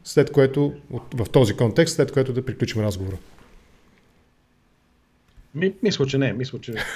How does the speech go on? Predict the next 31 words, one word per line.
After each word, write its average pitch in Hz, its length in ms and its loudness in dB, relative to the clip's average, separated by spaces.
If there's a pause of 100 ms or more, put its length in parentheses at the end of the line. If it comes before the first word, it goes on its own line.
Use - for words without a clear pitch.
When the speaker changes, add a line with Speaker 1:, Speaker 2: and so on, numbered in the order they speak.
(160)
Speaker 1:
<laughs> - 360 -2
Добре. 139 280 2 (300)
Окей. 131 340 10 (240)
Значи, 147 300 8
тръгнахме 147 340 8
от 131 160 8
българския 165 420 8
президент, 180 460 4
обсъдихме 139 480 2
руския, 160 500 4 (180)
американската 143 680 2
страна, 143 440 2 (320)
а, 113 120 -6
руската 147 400 2
официална 135 480 2
позиция 131 520 0
или 123 160 0
по-скоро 127 520 2 (120)
липсата 131 340 2
на 113 100 0
такава 127 360 4
през 120 200 -4
квазиполитическото 117 720 0
действие, 117 320 0
изложбата 107 480 -2
пред - 180 -6
Руския 117 260 -4
Speaker 2:
А, 147 40 -4
Speaker 1:
културен 123 260 0
Speaker 2:
между 156 140 2
другото, 165 180 6